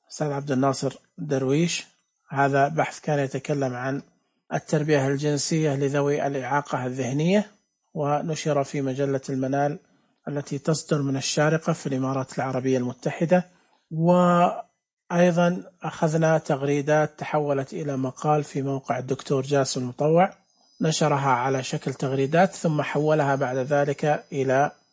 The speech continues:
آه، مقال في موقعه. قبل أن نختم نذكر بأن التقنية تلعب أدوارا كبيرة في كل شيء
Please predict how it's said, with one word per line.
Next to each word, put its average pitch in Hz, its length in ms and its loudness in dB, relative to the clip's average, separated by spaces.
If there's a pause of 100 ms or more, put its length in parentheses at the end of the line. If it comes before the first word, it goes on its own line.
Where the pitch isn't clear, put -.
(280)
آه، 120 1200 -8
مقال 147 760 2
في 135 520 -4
موقعه. 120 520 -8 (580)
قبل 202 240 6
أن 180 200 8
نختم 185 420 4
نذكر 170 800 2
بأن 165 420 0
التقنية 170 1120 0
تلعب 160 400 4
أدوارا 151 640 0
كبيرة 165 500 0 (360)
في 160 180 -2
كل 170 420 0
شيء 180 360 -2